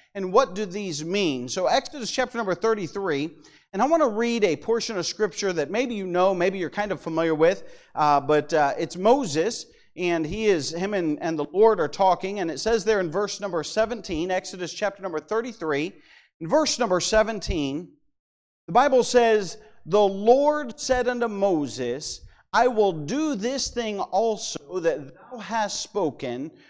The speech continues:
for thou hast found grace in my sight, and I know thee by name."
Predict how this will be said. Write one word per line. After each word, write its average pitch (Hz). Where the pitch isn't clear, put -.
for 196
thou 220
hast 214
found 156
grace 220
in 180
my 180
sight, 123
and 185
I 208
know 214
thee 131
by 175
name." 131